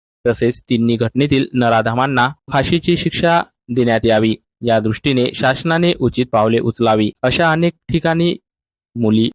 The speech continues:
महिलांवर अत्याचार होत असून या प्रकरणी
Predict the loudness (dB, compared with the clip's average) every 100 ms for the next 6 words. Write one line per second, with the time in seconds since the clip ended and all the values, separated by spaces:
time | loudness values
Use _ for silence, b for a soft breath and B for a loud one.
0 | -4 0 2 2 2 0 0 -2 -2 -2
1 | -2 -4 -6 _ _ -2 0 0 0 -2
2 | 0 0 0 -2 0 0 0